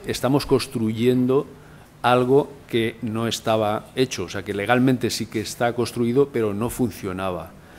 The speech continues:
Entonces, estamos poniendo en marcha todo un sistema en el que están implicados, eh, las mutuas, los servicios de prevención y, eh, entendemos que hay deficiencias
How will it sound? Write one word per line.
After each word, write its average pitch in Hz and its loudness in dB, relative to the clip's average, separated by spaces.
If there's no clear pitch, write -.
Entonces, 117 -2
estamos 127 2
poniendo 123 2
en 120 2
marcha 120 0
todo 113 0
un 117 0
sistema 123 0
en 131 2
el 120 0
que 104 -6
están 107 -4
implicados, 113 -2
eh, 101 -6
las 101 -4
mutuas, 123 4
los 110 -4
servicios 107 -2
de 120 4
prevención 120 2
y, 151 -4
eh, 110 0
entendemos 120 0
que 131 2
hay 127 4
deficiencias 123 2